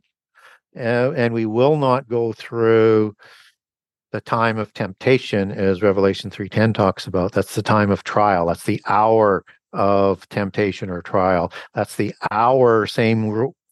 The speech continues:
word Greek hora that's used in Revelation seventeen,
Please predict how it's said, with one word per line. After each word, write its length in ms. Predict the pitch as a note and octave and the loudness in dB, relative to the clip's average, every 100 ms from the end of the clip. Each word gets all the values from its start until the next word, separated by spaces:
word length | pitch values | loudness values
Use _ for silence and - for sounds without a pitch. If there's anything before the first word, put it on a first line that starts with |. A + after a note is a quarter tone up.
| _ | _
word 400 | A#2+ A2+ A2 G2 - | 0 2 2 -4 -12
Greek 340 | - A2+ G#2+ | -2 -2 -2
hora 480 | - - A#2+ A#2 G#2+ | -10 -2 2 4 2
that's 320 | G2 G2 - | 0 -4 -6
used 300 | A2+ G#2+ G2 | -4 -4 -2
in 160 | G2+ G2 | -2 0
Revelation 760 | G#2 G#2 G2+ G#2 G#2 - G2+ F#2 | 0 2 2 2 0 -4 -6 -4
seventeen, 920 | G#2+ G2 F#2+ F#2+ - B2+ A#2+ G2 | -2 0 -2 -6 -2 2 2 2